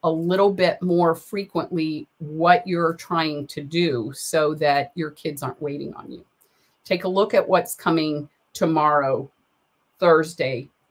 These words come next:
Fri-, you know, Friday, Monday, next week, and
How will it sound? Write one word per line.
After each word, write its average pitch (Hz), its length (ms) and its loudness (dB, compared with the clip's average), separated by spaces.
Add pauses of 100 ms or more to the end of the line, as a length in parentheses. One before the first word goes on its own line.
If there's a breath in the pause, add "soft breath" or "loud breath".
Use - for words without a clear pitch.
(220)
Fri-, - 320 4
you 185 60 4
know, 135 160 0
Friday, 165 460 4
Monday, 160 500 4
next 165 420 -2
week, 151 300 -4
and 175 180 -4